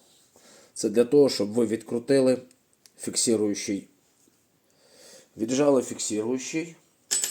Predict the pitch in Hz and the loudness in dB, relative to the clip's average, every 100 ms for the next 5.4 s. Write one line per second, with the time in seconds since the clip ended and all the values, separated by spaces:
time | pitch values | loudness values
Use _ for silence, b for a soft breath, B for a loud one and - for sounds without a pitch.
0 | - B B - - 131 147 135 123 123 | -12 B B -14 -4 0 0 0 2 4
1 | 120 120 113 95 - 98 92 - - _ | 2 -2 -6 -8 -6 -8 -8 -14 -18 _
2 | _ b b b b b 160 190 - _ | _ b b b b b 2 2 -2 _
3 | _ _ _ _ _ _ - 160 120 143 | _ _ _ _ _ _ 4 4 4 2
4 | 170 170 131 - 113 127 127 139 120 120 | 4 6 4 2 -4 -2 0 0 0 0
5 | 113 110 95 85 | 2 2 0 -10